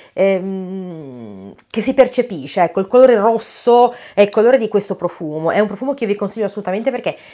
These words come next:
i profumi di Giardini Toscana sono meravigliosi.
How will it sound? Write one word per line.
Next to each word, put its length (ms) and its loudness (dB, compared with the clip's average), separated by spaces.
i 120 -6
profumi 280 -4
di 100 -4
Giardini 300 0
Toscana 380 -4
sono 260 -4
meravigliosi. 1000 -2